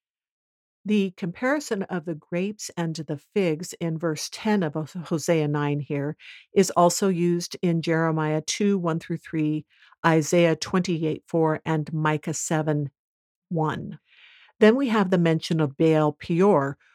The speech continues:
which you first hear about in Numbers twenty-five, three. Deuteronomy twenty-three, four expounds on this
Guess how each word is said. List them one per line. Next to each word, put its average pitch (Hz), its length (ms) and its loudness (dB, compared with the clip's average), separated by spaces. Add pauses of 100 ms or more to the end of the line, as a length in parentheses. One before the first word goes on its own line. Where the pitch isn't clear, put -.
(140)
which 190 220 4
you 180 100 2
first 285 460 0
hear 254 340 0
about 151 360 2
in 165 180 0
Numbers 190 420 0
twenty-five, 160 840 0
three. 147 640 -2 (760)
Deuteronomy 226 600 8
twenty-three, 175 540 0
four 180 380 4
expounds 214 680 0
on 147 200 2
this 143 240 -4